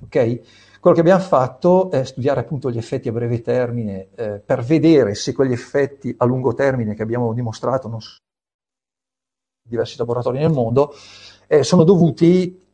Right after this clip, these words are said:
a, a, a un, a un fenomeno di, eh, sommazione delle singole sedute. Quindi abbiamo cercato di capire che cavolo succede durante la singola seduta.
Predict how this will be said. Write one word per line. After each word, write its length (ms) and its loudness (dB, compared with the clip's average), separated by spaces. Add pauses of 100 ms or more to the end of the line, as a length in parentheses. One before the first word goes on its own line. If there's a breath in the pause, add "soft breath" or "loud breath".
(160)
a, 200 -2
a, 200 0
a 80 0
un, 320 0
a 80 -2
un 60 0
fenomeno 500 0
di, 380 0
eh, 140 -4
sommazione 1040 0
delle 240 0
singole 380 0
sedute. 380 -4
Quindi 180 -6
abbiamo 460 -2
cercato 320 -6
di 100 -6
capire 280 -2
che 120 -8
cavolo 260 0
succede 420 -4
durante 560 -4
la 100 -6
singola 320 -4
seduta. 400 -14